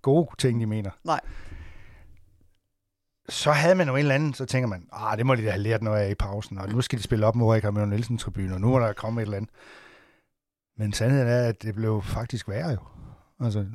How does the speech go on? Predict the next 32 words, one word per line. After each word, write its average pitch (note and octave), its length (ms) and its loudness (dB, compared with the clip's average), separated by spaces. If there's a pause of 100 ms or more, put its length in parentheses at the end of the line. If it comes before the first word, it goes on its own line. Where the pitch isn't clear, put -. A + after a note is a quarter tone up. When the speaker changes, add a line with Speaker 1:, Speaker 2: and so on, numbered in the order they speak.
(140)
Speaker 1:
det B2 100 0
gjorde F3+ 180 2
Speaker 2:
Ja, C3 60 4
Speaker 1:
det G2 60 -4
jo. - 40 -12 (180)
Speaker 2:
ja. G#3+ 100 -4 (580)
Speaker 1:
I B2 60 0
løbet E3 280 4
af C3 120 0
Speaker 2:
Ja. B2 40 -8
Speaker 1:
ingen F3+ 160 0
tid, C#3+ 200 -4
så C#3 120 -2
havde C#3 160 2 (760)
<laughs> - 720 -18
og C3+ 100 -6
det E3 100 2
man E3+ 80 4
også E3 140 2
lægger C#3 100 0
mærke D#3 200 2
til, C#3+ 300 2
og A2 160 -8
det C#3 160 4
er C3+ 40 6
jo A#2 300 0
ondt C#3+ 160 0
at B2 100 -2
sige C#3+ 160 -8
det, D3 80 -8
men A2 180 -8
altså, G#2 240 -10